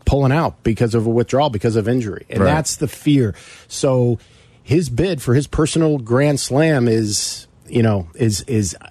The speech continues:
Speaker 1: on thin ice. I'll just say that.
Speaker 2: By the way, this segment brought to you by Tour Edge. So as you look at what we're gonna be watching for the next couple of days with Spieth, like, what does your gut tell you?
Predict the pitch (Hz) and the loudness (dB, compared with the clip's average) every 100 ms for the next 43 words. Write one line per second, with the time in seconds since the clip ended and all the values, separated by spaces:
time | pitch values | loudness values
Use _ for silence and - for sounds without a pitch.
0 | - - 127 117 104 - 123 113 85 - | -20 -12 -2 -2 -2 -2 -2 -2 -6 -12
1 | - 101 95 95 - 92 87 76 - - | -14 -10 -6 -6 -6 -6 -6 -8 -10 -6
2 | 117 110 104 104 - 117 107 101 87 107 | -4 -2 0 0 0 0 0 0 0 -2
3 | 110 - 101 101 - 87 104 101 92 - | -2 -2 0 0 0 0 0 0 0 -4
4 | 110 101 98 - 107 104 - 143 127 95 | 0 0 0 0 0 0 0 -2 -2 -4
5 | - 170 156 170 156 214 185 156 123 - | -4 -2 0 0 0 -2 -2 -2 -4 -10
6 | _ _ - - _ - 110 139 165 156 | _ _ -20 -20 _ -4 -2 0 0 2
7 | 156 156 143 139 - 123 113 113 110 110 | 2 2 2 2 -2 -6 0 2 2 0
8 | - - 117 - 143 127 120 104 110 104 | -4 -2 -4 0 0 2 0 2 0 0
9 | 110 110 - - 113 101 110 107 95 - | -2 -2 -2 0 2 2 2 0 0 -4
10 | - - - - - - 127 147 139 135 | -18 -20 -20 -20 -10 -2 0 2 2 2
11 | 143 127 - 123 110 98 78 71 | 0 -2 -2 -2 -2 -2 -6 -10